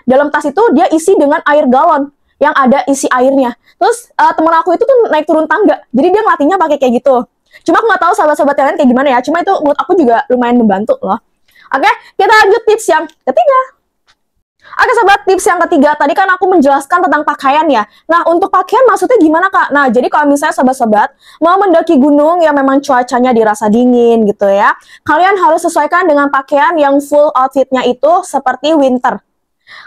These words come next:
Kalau misalnya, eh, untuk apa, cuacanya tidak begitu dingin ya, masih aman-aman aja, kalian cukup pakai outfit yang simple-simple aja. Oke sobat, tips yang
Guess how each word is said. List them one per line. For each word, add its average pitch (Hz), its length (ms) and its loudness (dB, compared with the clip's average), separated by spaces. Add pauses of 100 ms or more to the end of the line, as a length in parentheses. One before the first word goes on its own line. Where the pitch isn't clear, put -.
Kalau 349 240 2
misalnya, 311 640 0 (320)
eh, 277 220 4 (100)
untuk 285 260 -4 (300)
apa, 349 240 -4
cuacanya 254 640 0
tidak 226 260 0
begitu 214 320 -2
dingin 214 460 0
ya, 233 180 0
masih 240 240 -2
aman-aman 220 460 0
aja, 254 260 2 (320)
kalian 349 320 0
cukup 349 320 -2
pakai 381 380 -2
outfit 311 320 -2
yang 269 160 -2
simple-simple 247 720 -2
aja. 185 420 -10 (600)
Oke 403 260 0
sobat, 370 320 0
tips 370 220 0
yang 330 100 2